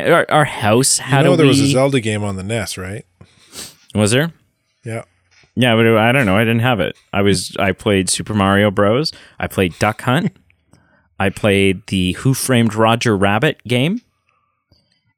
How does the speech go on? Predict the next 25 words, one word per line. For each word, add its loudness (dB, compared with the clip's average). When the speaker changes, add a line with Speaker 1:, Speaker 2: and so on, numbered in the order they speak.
Speaker 1:
And 2
I 2
Speaker 2:
Mm, -2
yeah. -8
Speaker 1:
played, 2
uh, 0
like, -2
a 0
dungeon, 0
uh, -2
was 0
it -4
a -6
dungeon -2
crawler? 0
Kinda, 0
sorta. 0
It 2
was, 4
it 2
was 2
a 0
game 2
called -2
Crystalis. -4